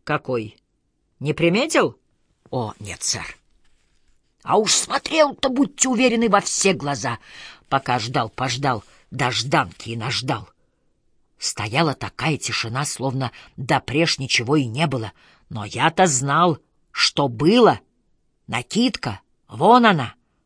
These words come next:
подле камня. В, отчего не подошёл ближе? О, не дерзнул, сэр. Шибко испужался. Вы уж извиняйте,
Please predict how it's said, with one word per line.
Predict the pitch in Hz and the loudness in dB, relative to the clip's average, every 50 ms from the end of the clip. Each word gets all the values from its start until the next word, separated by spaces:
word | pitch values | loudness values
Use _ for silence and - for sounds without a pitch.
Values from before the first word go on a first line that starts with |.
| _ _ _ | _ _ _
подле | - 151 175 139 127 147 123 | -2 0 0 0 0 -4 -4
камня. | - - 131 165 214 233 226 202 147 107 - _ _ _ _ _ _ _ _ | -4 -2 0 2 2 2 2 0 0 -2 -8 _ _ _ _ _ _ _ _
В, | 135 139 160 165 151 131 - _ _ _ _ _ _ _ _ _ _ _ _ | -2 2 4 4 4 4 0 _ _ _ _ _ _ _ _ _ _ _ _
отчего | - 147 160 160 - _ - - - 190 202 214 202 | 0 0 0 0 -2 _ -4 2 2 4 4 4 4
не | 196 196 | 4 2
подошёл | 190 196 196 196 202 190 - 214 196 196 | 0 0 0 0 0 2 2 2 2 2
ближе? | 190 196 185 156 127 104 113 104 - _ _ _ _ _ _ _ _ _ _ _ _ _ - | 2 4 2 2 2 0 -6 -8 -10 _ _ _ _ _ _ _ _ _ _ _ _ _ 4
О, | 156 156 147 131 110 - - _ _ _ | 6 6 6 4 2 -4 -14 _ _ _
не | 185 120 123 139 160 196 208 | -10 -8 -4 0 4 4 4
дерзнул, | 180 165 135 139 180 165 147 139 120 123 135 143 139 117 - | 4 2 2 2 2 2 2 0 -4 -4 -4 -4 -4 -4 -4
сэр. | - - - 104 - - - - - _ _ _ _ _ _ _ _ _ _ _ _ _ _ | -4 -4 -4 -6 -8 -10 -14 -18 -20 _ _ _ _ _ _ _ _ _ _ _ _ _ _
Шибко | - - - - - - 120 - _ _ _ - 127 120 - _ _ | -10 -6 -4 -2 -2 -4 -4 -10 _ _ _ -10 -10 -10 -12 _ _
испужался. | - 113 - - - _ - 113 110 - - 104 104 101 - - - - 98 87 - _ _ _ _ _ _ _ _ _ _ _ _ _ _ _ _ _ _ _ _ _ _ _ _ _ _ _ _ _ | -8 -8 -8 -8 -10 _ -12 -10 -8 -8 -8 -8 -8 -8 -8 -8 -8 -8 -8 -10 -14 _ _ _ _ _ _ _ _ _ _ _ _ _ _ _ _ _ _ _ _ _ _ _ _ _ _ _ _ _
Вы | 127 - 117 117 | -16 -14 -12 -10
уж | 113 - - | -8 -6 -6
извиняйте, | 131 117 117 135 147 127 107 104 120 113 - - 113 - | -4 -4 -4 -4 -4 -4 -4 -6 -8 -8 -8 -10 -10 -12